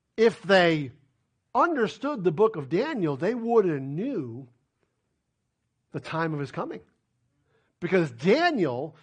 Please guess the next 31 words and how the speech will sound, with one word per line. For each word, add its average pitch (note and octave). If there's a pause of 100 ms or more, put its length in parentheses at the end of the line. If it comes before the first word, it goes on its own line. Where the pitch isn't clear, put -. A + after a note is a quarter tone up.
(100)
chapter E3+
nine, F#3+
verse E3
twenty-four F3
through D#3
twenty-seven C#3
lays C#3+
it D3
out B2+ (840)
precisely A3+ (760)
when E3+
he D#3+
was D3+
supposed C#3
to C3
come. A#2 (720)
Okay? D3+ (380)
A-, B3
and G#3
because D4
the D#4+
Jew G3+ (480)
did D4
not, B3 (280)
we F#3
can G3
call A3
it G#3+
whatever G3+
we E3+
want, D3